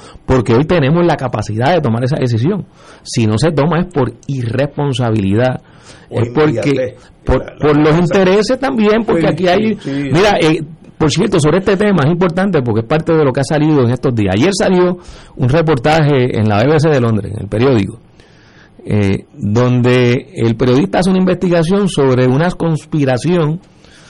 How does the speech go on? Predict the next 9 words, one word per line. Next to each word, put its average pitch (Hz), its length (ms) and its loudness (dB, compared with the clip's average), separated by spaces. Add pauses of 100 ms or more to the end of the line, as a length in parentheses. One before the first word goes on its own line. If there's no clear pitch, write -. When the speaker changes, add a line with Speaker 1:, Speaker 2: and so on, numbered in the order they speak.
(180)
Speaker 1:
una 156 260 0
operación 170 480 0
secreta 165 640 0 (640)
que 131 220 2
se 131 100 0
elaboró 127 400 2
hace 180 180 0
treinta 180 480 0
años 160 360 0